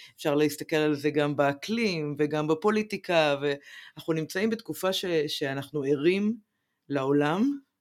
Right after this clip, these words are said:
ממש, ואנחנו לא יכולים יותר, אה, ל-, להתכחש לזה. אנחנו לא יכולים ללכת כאילו אנחנו עדיין עם, אה, משהו על העיניים ולהגיד, "אוקיי,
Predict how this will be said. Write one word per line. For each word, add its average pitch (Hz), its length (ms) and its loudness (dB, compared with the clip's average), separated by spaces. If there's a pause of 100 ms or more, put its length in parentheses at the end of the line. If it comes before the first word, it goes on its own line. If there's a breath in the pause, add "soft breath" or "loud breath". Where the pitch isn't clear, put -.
(160)
ממש, 147 640 -4 (580 loud breath)
ואנחנו 151 400 -2
לא 185 60 0
יכולים 226 400 0
יותר, 214 420 0
אה, 208 420 0
ל-, 202 400 -6 (100)
להתכחש 196 580 -4
לזה. 214 260 -2 (520 soft breath)
אנחנו 156 180 -2
לא 185 60 4
יכולים 202 320 -2
ללכת 196 400 -2
כאילו 202 280 -4
אנחנו 175 300 -6
עדיין 165 360 -2
עם, 160 160 -4
אה, 151 240 -2 (420 soft breath)
משהו 170 280 -2
על 165 100 2
העיניים 156 640 0
ולהגיד, 139 680 0
"אוקיי, 147 380 0